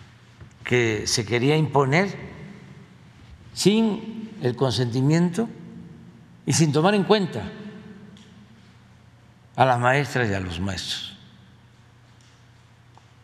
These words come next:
que son los que transmiten el conocimiento en el aula. Entonces, ya están los nuevos contenidos educativos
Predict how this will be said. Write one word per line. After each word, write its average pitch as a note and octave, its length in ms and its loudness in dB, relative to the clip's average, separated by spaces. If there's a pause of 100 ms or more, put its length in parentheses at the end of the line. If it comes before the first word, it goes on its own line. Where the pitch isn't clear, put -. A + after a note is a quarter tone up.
(1000)
que B2 100 2
son C3 320 2 (760)
los A#2 280 2
que G2+ 920 0
transmiten A#2 560 2
el G#2 120 -2
conocimiento G2+ 720 -4 (840)
en G2+ 160 -4
el G2 140 0
aula. F2 300 -4 (960)
Entonces, B2 560 0
ya C3+ 160 4
están A#2 560 -2 (540)
los G2+ 160 -4
nuevos A#2 300 -2
contenidos C3 680 -2
educativos G#2 600 -4